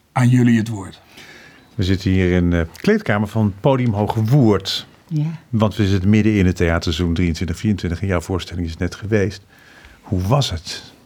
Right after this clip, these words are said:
Speaker 3: Het was, eh, heel, het is, ik begin het nu echt heel leuk te vinden. In die zin, de, de, de stress van het begin is er een beetje af. Hè?
Speaker 2: Mhm.
Speaker 3: De première en alle nieuwe dingen.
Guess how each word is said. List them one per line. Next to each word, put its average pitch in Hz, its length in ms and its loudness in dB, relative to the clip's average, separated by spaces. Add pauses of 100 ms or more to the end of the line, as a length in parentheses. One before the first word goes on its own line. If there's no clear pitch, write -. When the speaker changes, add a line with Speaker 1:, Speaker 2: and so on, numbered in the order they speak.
(100)
Speaker 3:
Het 226 240 0
was, 151 380 0
eh, 151 180 2 (340)
heel, 139 500 2
het 156 300 -2
is, 156 300 -4
ik 170 180 0
begin 175 320 2
het 156 100 4
nu 156 180 2
echt 190 240 -6
heel 151 160 4
leuk 139 260 0
te 185 100 -6
vinden. 220 340 0 (460)
In 160 140 2
die 165 140 4
zin, 165 480 2 (300)
de, 147 640 0 (100)
de, 147 280 0
de 139 140 -4
stress 156 500 -8
van 143 160 -2
het 123 120 0
begin 180 440 0
is 131 220 0
er 117 80 -4
een 123 100 -2
beetje 123 300 -2
af. 147 420 -2
Hè? 151 80 -8
Speaker 2:
Mhm. 156 300 0
Speaker 3:
De 151 80 -2
première 139 960 2
en 127 180 -2
alle 143 240 -2
nieuwe 151 460 4
dingen. 143 480 2